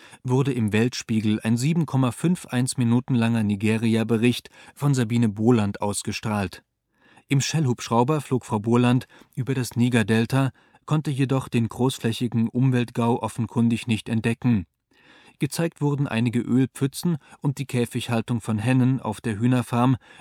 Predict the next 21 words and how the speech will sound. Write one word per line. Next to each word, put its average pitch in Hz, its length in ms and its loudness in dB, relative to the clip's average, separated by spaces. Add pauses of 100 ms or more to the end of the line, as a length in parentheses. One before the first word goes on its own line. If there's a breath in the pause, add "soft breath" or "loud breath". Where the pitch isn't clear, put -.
des 135 140 -4
damaligen 123 560 0
Präsidentschaftskandidaten 110 1500 0 (280 loud breath)
und 143 180 -2
jetzigen 139 480 -2
Präsidenten 120 800 0
Obasanjo. 113 800 0 (1200 soft breath)
Nach 151 180 0
dem 139 180 2
Beitrag, 120 460 -2
der 110 120 -4
filmisch 123 380 2
so 107 140 -4
gar 110 180 2
nicht 117 220 0
ins 107 220 -4
Bild 127 300 2
der 110 100 -2
bisherigen 107 600 -2
Nigeria-Betrachtungen 107 1300 0
passte, 117 460 -2